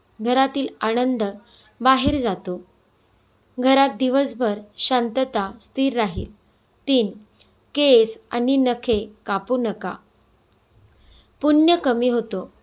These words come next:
केस आणि नखे कापल्याने पुण्य कमी होतो. अशा प्रकारे आपण पाहिलं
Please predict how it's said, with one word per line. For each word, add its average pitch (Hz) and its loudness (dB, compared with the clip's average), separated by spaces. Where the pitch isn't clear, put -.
केस 302 0
आणि 285 0
नखे 262 -2
कापल्याने 240 -4
पुण्य 254 0
कमी 233 -2
होतो. 208 -8
अशा 247 0
प्रकारे 311 0
आपण 302 -2
पाहिलं 262 -2